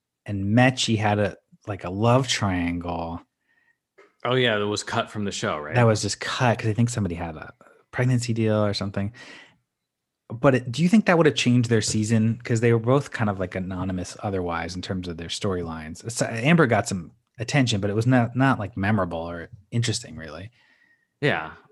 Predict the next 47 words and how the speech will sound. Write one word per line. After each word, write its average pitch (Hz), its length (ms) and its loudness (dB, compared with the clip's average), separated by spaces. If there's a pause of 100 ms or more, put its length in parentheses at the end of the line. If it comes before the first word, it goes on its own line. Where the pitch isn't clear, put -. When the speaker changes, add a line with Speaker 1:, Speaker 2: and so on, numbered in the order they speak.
(160)
Speaker 2:
I, 139 100 -2
no, 151 260 2
it 104 80 0
definitely 190 240 2
would 127 80 4
have 107 100 2
changed 110 240 -4
their 98 80 -6
season, 123 380 -2
but 104 100 0
I 104 40 2
don't 135 200 0
think 120 220 -4
they, 107 240 2 (120)
I 113 120 0
understand 120 580 0
production 104 480 -2
not 95 240 2
including 98 460 0
it 85 180 -6
because 98 600 -6
they 107 140 0
weren't 104 300 -2 (140)
huge 104 420 -4
factors 95 640 -4
competitively. 85 760 -8 (140)
You 92 80 -12
know 95 60 -8
what 90 100 -8
I 87 60 -8
mean? 92 280 -10 (220)
Speaker 1:
Well, 117 220 -20
<laughs> 120 120 2
the 160 80 4
reason 147 300 4
I - 20 4
wanted 123 200 4
to 107 60 0
mention 101 360 -2
this 87 300 -14
is, 90 260 -12
this 107 140 -10
is 104 80 -8
the 95 360 -10 (360)
off - 200 -4
topic, 90 400 -6
but 90 180 -12